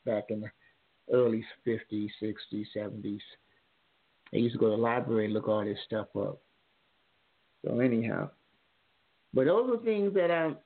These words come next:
you know, referring that you need to be looking at to start off, um, registering again, registering it to yourself, and you keep a record for,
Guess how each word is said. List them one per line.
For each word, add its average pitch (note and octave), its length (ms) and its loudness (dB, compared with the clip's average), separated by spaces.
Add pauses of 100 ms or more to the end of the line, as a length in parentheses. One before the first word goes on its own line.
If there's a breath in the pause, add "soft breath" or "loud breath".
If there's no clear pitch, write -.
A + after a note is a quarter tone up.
you G#3+ 140 0
know, C#3+ 320 0 (180)
referring F3+ 520 0
that D3+ 180 -4
you D#3 80 -4
need D#3 220 -4
to D3+ 60 -6
be C#3 200 2
looking E3+ 400 0
at D#3+ 380 -6 (400 soft breath)
to C3 80 -6 (100)
start D3+ 340 4
off, A#2+ 300 2 (880)
um, B2+ 540 -6 (500)
registering D3+ 540 0
again, C3 460 -2
registering C#3+ 500 2
it D3 120 0
to D#3 80 2
yourself, D3 680 2 (560)
and C#3 260 0
you E3+ 100 4
keep D#3 240 -4
a B2+ 60 2
record A#2+ 480 0 (420 soft breath)
for, C#3+ 420 4